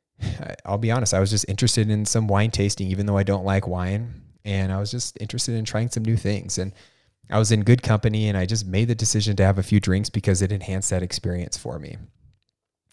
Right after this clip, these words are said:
And, you know, going into the weekend, I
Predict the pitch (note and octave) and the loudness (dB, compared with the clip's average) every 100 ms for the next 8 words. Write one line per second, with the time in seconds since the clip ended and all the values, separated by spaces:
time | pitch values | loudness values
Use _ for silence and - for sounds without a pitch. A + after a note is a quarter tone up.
0 | - G2+ G2 F#2+ F#2 F#2+ E2 - _ _ | -6 -2 0 -2 -4 -8 -12 -14 _ _
1 | - F#2 F#2 B2+ B2+ A2 A2+ G#2 F#2+ A2 | -12 -10 -6 -4 -2 -4 -4 -4 -4 -4
2 | C3 G2+ F#2+ F2+ | -4 -4 -4 -6